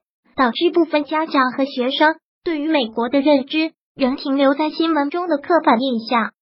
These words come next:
当年考虑出国留学时，正好是九百一十一事件过后不久，我的父母亲很关注安全问题。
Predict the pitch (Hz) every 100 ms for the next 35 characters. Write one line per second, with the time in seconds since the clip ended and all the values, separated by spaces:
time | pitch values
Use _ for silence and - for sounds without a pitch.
0 | _ _ _ _ - 330 320 320 - 214
1 | 233 294 330 381 247 247 247 311 240 240
2 | 254 233 233 _ _ - 403 370 262 220
3 | - 277 339 269 285 240 254 - 269 294
4 | 311 330 349 311 262 302 294 349 330 359
5 | 349 320 254 - _ - 285 254 277 -
6 | 359 320 240 208 294 - - 208 208 302
7 | 311 359 269 285 294 294 311 294